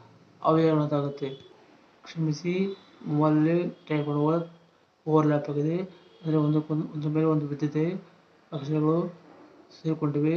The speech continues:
ಕ್ಷಮಿಸಿ. ಸಮತ್ವವನ್ನು ಮತ್ತೆ ಹೇಳ್ತೀನಿ ನೋಡಿ, ಕಂಜಂಕ್ಷನ್ಸು ಅಂದರೆ ಸಮುಚ್ಚಯಗಳು, ಏಟ್ ಒಂದು interjections ಅಂದರೆ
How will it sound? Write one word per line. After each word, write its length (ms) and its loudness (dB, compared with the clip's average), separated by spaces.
ಕ್ಷಮಿಸಿ. 420 -4
ಸಮತ್ವವನ್ನು 540 -2
ಮತ್ತೆ 180 0
ಹೇಳ್ತೀನಿ 220 -2
ನೋಡಿ, 180 0
ಕಂಜಂಕ್ಷನ್ಸು 720 0
ಅಂದರೆ 240 -4
ಸಮುಚ್ಚಯಗಳು, 720 -2
ಏಟ್ 460 -2
ಒಂದು 300 2
interjections 560 0
ಅಂದರೆ 200 0